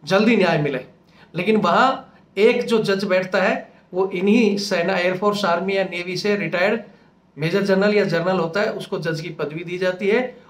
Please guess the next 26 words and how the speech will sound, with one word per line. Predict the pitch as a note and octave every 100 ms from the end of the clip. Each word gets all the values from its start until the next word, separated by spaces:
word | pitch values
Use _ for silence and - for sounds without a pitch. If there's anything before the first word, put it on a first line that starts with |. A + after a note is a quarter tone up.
| _
और | F3+
एक | F#3+ A3+ - - _ _ _ _ _
हाई | - E3+
court | F#3 G3 G#3+ G3+
के |
या | B3 G#3+ G#3
कहीं | E3+ F3+
के | G3+
रिटायर्ड | F3+ E3 F3 E3+
judge, | D#3+ F3
वो | F#3
दो | F3+ D#3+ G#3+ A#3 A3+
लोग | F3+ F#3 D#3+
बैठकर | D#3+ G3+ F3+
वहाँ | F3 F#3
bench | D#3 D3+ D#3
बनती | C3 - C3+
है। | - _ _ _ _ _ _ -
तो | F#3+
वहाँ | F3+ G#3 B3+
ज़्यादातर | F#3+ F#3+ G#3 G#3 G#3+
जो | A3
force | G3+ G#3 - G3+
member | G3 G3+
होता | D#3 - C#3+
है | -